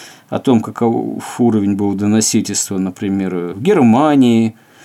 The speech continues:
при власти национал-социалистов Гитлера и Третьего рейха, когда какой-нибудь отдельно взятый, ну, к примеру же говоря, городок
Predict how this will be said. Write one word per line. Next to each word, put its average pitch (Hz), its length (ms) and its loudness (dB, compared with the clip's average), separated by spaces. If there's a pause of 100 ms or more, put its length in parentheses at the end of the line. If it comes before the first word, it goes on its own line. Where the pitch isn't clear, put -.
(240)
при 98 1080 -2
власти 92 1400 -4
национал-социалистов 101 1800 -4
Гитлера 95 420 -4
и 92 40 -2
Третьего 101 420 -4
рейха, 92 720 -4
когда 92 460 -4 (100)
какой-нибудь 104 420 -4
отдельно 104 420 0
взятый, 104 520 -2
ну, 90 140 -2
к - 80 -18
примеру 107 420 2
же 90 220 -6
говоря, 101 640 -2
городок 107 680 -2